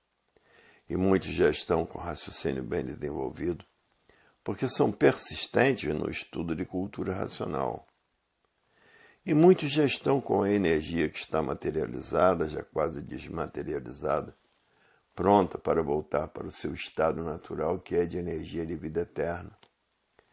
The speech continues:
Porque cada qual com o seu adiantamento na cultura racional. Muitos são doentes,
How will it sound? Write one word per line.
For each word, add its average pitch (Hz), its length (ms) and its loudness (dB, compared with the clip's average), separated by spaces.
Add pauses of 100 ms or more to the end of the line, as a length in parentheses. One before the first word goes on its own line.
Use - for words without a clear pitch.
(340)
Porque - 280 -8
cada 85 320 0
qual - 520 4
com - 260 -8
o 87 80 -8
seu 82 320 -2
adiantamento 78 840 -6
na 80 120 -8
cultura - 500 -10
racional. 78 720 -12 (1300)
Muitos 160 220 -6
são 156 260 2
doentes, 82 720 -2